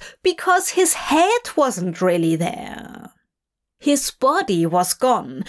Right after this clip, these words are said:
his demonic form was gone too, but somehow he was here. "He destroyed me,"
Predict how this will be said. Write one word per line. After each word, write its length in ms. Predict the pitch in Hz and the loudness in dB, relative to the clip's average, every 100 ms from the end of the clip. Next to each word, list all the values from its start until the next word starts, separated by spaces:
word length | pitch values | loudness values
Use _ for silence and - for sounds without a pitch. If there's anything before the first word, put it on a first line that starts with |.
| - | -6
his 200 | - 330 | 0 0
demonic 520 | - 262 285 359 320 | 2 2 2 2 0
form 580 | - - - 403 302 185 | -2 -2 2 4 4 2
was 260 | 190 254 254 | 2 2 0
gone 340 | - 262 262 | 0 0 -2
too, 440 | 254 - 294 247 220 - _ _ | -2 0 4 4 2 -2 _ _
but 180 | 247 - | -6 -4
somehow 1200 | - - - 233 349 508 247 175 180 185 190 196 196 | -2 0 2 2 2 2 2 2 2 2 4 2 0
he 600 | - - - 392 415 226 | -14 -4 0 2 4 4
was 400 | 196 220 220 - | 4 2 2 -2
here. 680 | 247 294 147 - - - - 247 _ _ _ _ _ _ _ _ _ _ _ _ _ | 0 2 0 -4 -12 -14 -18 -20 _ _ _ _ _ _ _ _ _ _ _ _ _
"He 320 | - 240 247 | 0 4 4
destroyed 1160 | 202 240 247 - - - - 226 233 240 240 233 | 4 2 2 -4 -6 -4 2 4 4 4 2 2
me," 640 | 196 175 147 147 - - | 2 2 0 -6 -12 -20